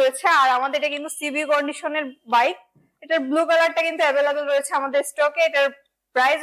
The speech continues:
রয়েছে দু লক্ষ সত্তর হাজার টাকা। দু লক্ষ সত্তর হাজার টাকায় কিন্তু রেজ এটার একশো পঁচিশ সিসির স্কুটারটা পেয়ে যাচ্ছেন। নেক্সট যে বাইকটা দেখো, সেটা হলো আমাদের কমফোর্ট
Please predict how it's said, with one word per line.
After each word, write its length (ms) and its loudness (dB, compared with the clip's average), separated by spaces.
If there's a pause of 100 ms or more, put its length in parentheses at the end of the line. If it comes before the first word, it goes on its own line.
রয়েছে 280 -6
দু 120 -4
লক্ষ 120 -4 (140)
সত্তর 320 -8
হাজার 260 -4
টাকা। 180 0 (100)
দু 120 -4
লক্ষ 200 -4
সত্তর 260 -10
হাজার 180 0
টাকায় 240 2
কিন্তু 160 -2 (100)
রেজ 220 2
এটার 220 0
একশো 240 -8
পঁচিশ 280 -6
সিসির 240 -6 (240)
স্কুটারটা 460 -2
পেয়ে 180 0
যাচ্ছেন। 300 -6 (200)
নেক্সট 200 -10 (140)
যে 100 0
বাইকটা 280 2
দেখো, 180 2
সেটা 140 -2
হলো 120 2
আমাদের 200 -2 (100)
কমফোর্ট 380 -2